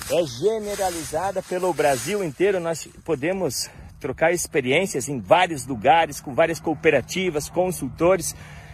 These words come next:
Nós estimamos vinte por cento de perca a nível de Brasil. E quem plantou soja muito tarde,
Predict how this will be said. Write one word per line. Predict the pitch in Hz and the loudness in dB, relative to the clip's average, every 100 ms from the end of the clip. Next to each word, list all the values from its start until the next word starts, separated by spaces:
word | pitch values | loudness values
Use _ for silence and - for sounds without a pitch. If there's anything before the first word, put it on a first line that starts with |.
| - - | -20 -4
Nós | 151 151 | 0 0
estimamos | 156 - 147 147 185 170 - - - | -2 -4 0 2 2 -2 -6 -14 -18
vinte | 120 110 120 202 240 240 226 202 | -12 -8 -2 2 2 2 0 -4
por | 180 165 135 | -4 0 0
cento | - 160 190 208 - 156 | 0 2 2 2 -2 -4
de | 123 117 - | -4 -4 4
perca | 175 196 185 - 160 - - | 6 6 4 2 2 2 2
a | 131 | 2
nível | 113 117 175 175 170 | 4 0 0 0 -2
de | 147 147 | 0 -4
Brasil. | 131 127 - 139 117 - - | 0 0 0 -2 -2 -8 -12
E | 151 | 2
quem | 202 214 | 4 4
plantou | 208 185 156 180 180 | 4 2 2 2 0
soja | - 175 175 156 | 2 4 4 0
muito | 143 165 220 247 185 | -2 2 2 2 0
tarde, | - - 175 214 220 131 113 113 | -2 4 6 6 4 0 -2 -2